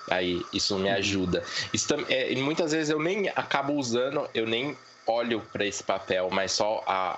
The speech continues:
Speaker 1: o ato de eu ter escrito, de eu
Speaker 2: Sim.
Speaker 1: ter listado,
Speaker 2: Uhum.
Speaker 1: já deixa, já deixa na minha cabeça ali aquela, aquelas, aquelas possibilidades. Então é basicamente isso, ses-,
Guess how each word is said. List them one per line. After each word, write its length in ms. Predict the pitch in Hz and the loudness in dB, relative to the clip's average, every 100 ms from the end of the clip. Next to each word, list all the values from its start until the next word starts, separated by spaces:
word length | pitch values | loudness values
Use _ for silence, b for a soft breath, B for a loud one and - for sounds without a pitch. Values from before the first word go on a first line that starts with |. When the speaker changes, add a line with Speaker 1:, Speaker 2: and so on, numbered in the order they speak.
| 98 | 0
Speaker 1:
o 140 | 95 | 2
ato 280 | 92 110 101 | 0 -2 -4
de 120 | 92 | -2
eu 40 | 92 | -2
ter 400 | - 104 104 104 | -2 0 0 -2
escrito, 680 | 101 - - 104 101 - 98 B B - | -6 -4 -2 -2 -2 -4 -4 B B -2
de 60 | - | -2
eu 60 | |
Speaker 2:
Sim. 40 | 110 | 2
Speaker 1:
ter 120 | 101 | 0
listado, 680 | 104 104 - 98 101 - 110 | 0 -2 0 0 0 -2 -4
Speaker 2:
Uhum. 220 | 131 113 | -2 -2
Speaker 1:
já 160 | 110 | 0
deixa, 640 | 98 101 104 - 113 110 107 _ - | 0 0 0 0 0 0 -6 _ -4
já 40 | |
deixa 280 | 98 101 - | 0 0 0
na 80 | 104 | 0
minha 160 | 104 98 | 0 0
cabeça 440 | 101 98 98 - | 0 0 2 2
ali 280 | 92 95 101 B B B - | 2 0 -2 B B B -2
aquela, 380 | 92 - 98 95 | 0 2 2 2
aquelas, 920 | 92 92 - 95 95 87 - - - - - | 0 0 0 0 0 0 -4 -6 -8 -10 -10
aquelas 320 | - 95 95 | -4 -2 0
possibilidades. 960 | - 104 104 101 104 101 82 82 - 90 | 0 -2 0 0 0 2 0 0 -2 -4
Então 400 | 95 92 101 101 | -2 0 0 0
é 60 | 95 | 2
basicamente 840 | 101 104 123 113 117 117 127 110 | 0 2 0 0 0 0 2 0
isso, 420 | - - 98 - | 0 0 -2 -2
ses-, 400 | - 107 - | 0 0 0